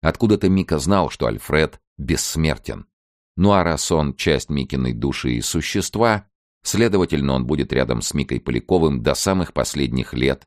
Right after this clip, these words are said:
дней, часов и секунд Микиной жизни. Посему он вправе знать про Мику все. Или почти все.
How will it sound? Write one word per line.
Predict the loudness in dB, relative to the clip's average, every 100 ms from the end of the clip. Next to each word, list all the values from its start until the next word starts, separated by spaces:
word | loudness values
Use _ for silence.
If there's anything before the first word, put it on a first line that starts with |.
| _
дней, | -10 -4 -2 -2 -2
часов | -6 -4 -2 -4
и | -4
секунд | -8 -8 -4 -4 -4 -4
Микиной | -6 -4 -6 -4
жизни. | -6 -8 -10 -10 -12 -14 _ _ _ _ _ _ -2
Посему | 0 4 4
он | 4 0
вправе | 0 0 2 -2
знать | -2 -2 -2
про | -2 -2
Мику | -2 -4 -6
все. | -6 -6 -6 -8 _ _ _ _ _ _ _ _ _
Или | -2 0
почти | -2 -4 -6 -8
все. | -6 -8